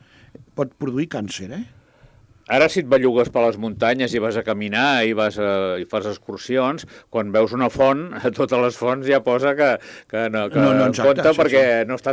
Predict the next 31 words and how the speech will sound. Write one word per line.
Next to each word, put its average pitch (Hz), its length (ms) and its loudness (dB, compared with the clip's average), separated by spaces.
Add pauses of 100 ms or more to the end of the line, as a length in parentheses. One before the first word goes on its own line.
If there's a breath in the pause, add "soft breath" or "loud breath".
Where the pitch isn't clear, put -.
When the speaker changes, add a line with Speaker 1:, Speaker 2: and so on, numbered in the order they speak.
Speaker 2:
tractada 139 560 2
i 151 80 2
que 135 80 2
no 135 140 -2 (260)
es 113 80 -6
fa 123 160 0
Speaker 1:
Sí, 120 80 4
sí, - 0 -
sí, 123 60 -4
sí. 165 80 -2 (180)
Speaker 2:
responsable 127 300 2 (340 loud breath)
perquè, 117 220 -2
esclar, 101 420 -4 (240)
es 95 80 -16
volen 98 320 -2
curar 101 220 0
amb - 80 -16
salut. 104 180 0
Speaker 1:
A, 151 240 4
a - 20 4
mi 156 140 4
em 185 100 4
consta 180 540 0
que, 175 80 2
eh, 143 320 2 (160)
eh, 131 40 2 (200)
Aigües 135 320 -2
de 131 80 -2
Barcelona, 156 540 0 (500 soft breath)
eh, 123 160 -4
eh, 131 340 0